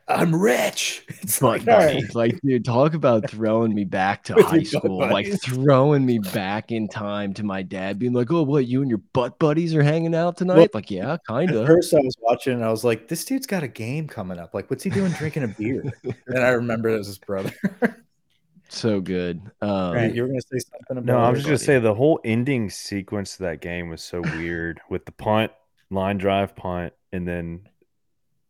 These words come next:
Speaker 3: just, like, just terrible punt, no coverage, blocks in the back weren't called,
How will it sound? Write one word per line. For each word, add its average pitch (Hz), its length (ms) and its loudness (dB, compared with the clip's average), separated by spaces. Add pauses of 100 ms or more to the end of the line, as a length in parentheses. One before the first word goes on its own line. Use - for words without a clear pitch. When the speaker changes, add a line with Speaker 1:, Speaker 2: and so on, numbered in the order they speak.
(120)
Speaker 3:
just, - 380 -8 (400)
like, 90 240 -6
just - 180 -14
terrible 135 420 4
punt, 92 380 -6 (340)
no 113 220 6
coverage, 92 760 -4
blocks 110 400 0
in 117 60 -6
the 104 60 -4
back 95 380 0
weren't 90 200 -10
called, 80 460 -8